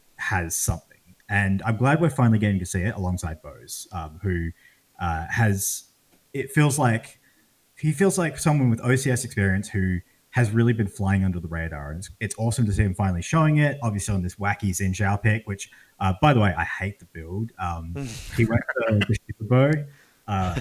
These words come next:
Speaker 1: I get it. I get it. It's like, a, I absolutely get it. Build Stride Breaker on Xin Zhao, on the new Xin, Xin Zhao. It's absolutely toxic. It's so gross.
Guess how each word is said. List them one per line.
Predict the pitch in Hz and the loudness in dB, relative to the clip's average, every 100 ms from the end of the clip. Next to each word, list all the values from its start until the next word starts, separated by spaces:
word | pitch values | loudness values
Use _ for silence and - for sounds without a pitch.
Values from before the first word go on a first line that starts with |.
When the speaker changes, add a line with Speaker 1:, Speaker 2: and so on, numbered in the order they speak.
| - | 0
Speaker 1:
I | 107 | 2
get | 143 151 | 6 6
it. | 247 151 - | 6 2 -4
I | - | -10
get | 107 | -8
it. | - | -8
It's | - | -8
like, | 87 | -10
a, | 87 - - | -10 -12 -8
I | 92 | -4
absolutely | 92 113 180 | -2 0 0
get | 165 131 | 2 4
it. | 165 - _ _ _ | 2 -2 _ _ _
Build | - 180 190 | -6 -2 -2
Stride | - 110 120 131 | -2 -4 -2 -2
Breaker | 107 87 85 - _ - | -2 -4 -8 -20 _ 0
on | 131 131 | 4 6
Xin | 120 117 | 6 6
Zhao, | 107 85 71 | 4 0 -2
on | 113 123 | 2 4
the | |
new | 127 147 | 6 6
Xin, | 135 123 - | 4 0 0
Xin | 131 117 | 2 2
Zhao. | 113 123 - | 2 -2 -4
It's | 117 - - | -10 -6 0
absolutely | 127 120 - 123 117 101 | 0 2 2 2 2 8
toxic. | - 90 - 82 - _ _ _ - | 8 8 -2 -16 -16 _ _ _ -10
It's | 113 - | -8 -4
so | - - 123 113 | -4 2 4 4
gross. | 110 104 80 - - - | 4 0 -2 -6 -8 -8